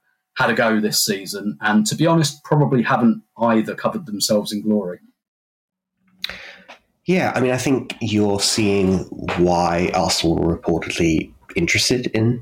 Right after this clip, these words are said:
Speaker 2: in Mary Earps in, over the summer, and why they'll probably go back in for, for her in next summer. Um, but I also,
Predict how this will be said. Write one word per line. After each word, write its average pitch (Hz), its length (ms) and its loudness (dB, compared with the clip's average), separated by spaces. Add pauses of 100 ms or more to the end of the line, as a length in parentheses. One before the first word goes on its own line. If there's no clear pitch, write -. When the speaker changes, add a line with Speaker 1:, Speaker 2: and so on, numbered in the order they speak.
Speaker 2:
in 113 140 2
Mary 113 260 2
Earps - 480 0 (140)
in, 117 140 0
over 127 220 2
the 120 80 0
summer, 127 540 0
and 85 320 2 (1160)
why 80 220 0
they'll 82 180 0
probably - 280 -2
go 80 160 0
back - 300 -6
in 82 180 2
for, 92 420 -2
for - 160 -6
her 85 420 0
in 80 420 -2 (260)
next - 240 -2
summer. 127 340 0 (680)
Um, 87 520 0
but 82 140 -2
I 123 140 0
also, 120 680 2